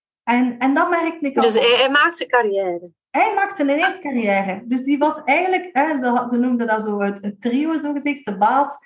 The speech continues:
Speaker 1: en dan twee mensen daaronder.
Speaker 2: Mhm.
Speaker 1: En zij hebben eigenlijk, hè, ze zijn uit het grote bedrijf gestapt en ze hebben een nieuw bedrijf opgestart. Dus ze zat helemaal in dat managementteam ineens.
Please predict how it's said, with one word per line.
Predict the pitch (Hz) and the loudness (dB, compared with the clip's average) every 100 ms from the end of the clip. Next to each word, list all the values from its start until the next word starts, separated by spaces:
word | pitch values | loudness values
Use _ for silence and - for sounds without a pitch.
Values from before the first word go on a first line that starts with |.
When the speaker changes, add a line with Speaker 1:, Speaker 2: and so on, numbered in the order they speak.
| - - _ | -20 -20 _
Speaker 1:
en | 226 | -4
dan | 220 220 | -2 -4
twee | 226 247 | 0 2
mensen | 247 233 233 | 2 2 0
daaronder. | 196 185 208 202 202 196 | -2 2 2 2 2 2
Speaker 2:
Mhm. | 240 330 _ | 2 0 _
Speaker 1:
En | - 214 | -4 -2
zij | 214 285 | 2 2
hebben | 294 269 | 2 2
eigenlijk, | 269 262 240 - | 2 0 -4 -6
hè, | 226 277 | -2 0
ze | 226 | 0
zijn | 202 190 | -2 -2
uit | 220 254 | 0 0
het | 254 - | -2 -8
grote | - 240 214 | -8 -8 -6
bedrijf | 196 220 262 | -4 -2 -2
gestapt | 254 - - | -4 -10 -10
en | 202 | -6
ze | 202 | -2
hebben | 220 214 | -2 0
een | 208 | -2
nieuw | 226 | -2
bedrijf | 190 190 208 226 220 | -4 -4 0 0 0
opgestart. | 240 - 240 220 220 | -4 -4 -4 -2 -4
Dus | - | -8
ze | 202 | -10
zat | 208 214 | -8 -4
helemaal | 214 320 381 339 | 0 2 2 4
in | 262 | 2
dat | 208 196 | 2 2
managementteam | 220 254 254 202 180 180 202 180 | 2 2 -2 -4 -6 -4 -4 -2
ineens. | 180 175 - - | -4 -8 -14 -18